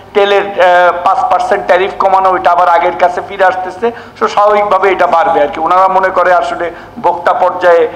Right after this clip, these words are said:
আহ, কোনো সুবিধা পায় না। তো আমি, আহ, প্রথম যে প্রশ্নটা সেটাই আসি, আমাদের একটা tariff commission আছে এবং আমি কালকেই, আহ, tariff কমিশনকে, আগে থেকে তারা কাজ করতেছিল,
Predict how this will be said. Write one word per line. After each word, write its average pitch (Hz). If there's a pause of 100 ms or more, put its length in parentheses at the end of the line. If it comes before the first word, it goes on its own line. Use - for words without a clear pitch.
(140)
আহ, 165 (100)
কোনো 185
সুবিধা 170
পায় 147
না। - (140)
তো 165
আমি, 180
আহ, 175
প্রথম 196
যে 226
প্রশ্নটা 220
সেটাই 214
আসি, 202 (280)
আমাদের 208
একটা 214
tariff 190
commission 202
আছে 208 (240)
এবং 180
আমি 190
কালকেই, - (160)
আহ, 165
tariff 180 (100)
কমিশনকে, 190
আগে 185
থেকে 226
তারা 220
কাজ 196
করতেছিল, 202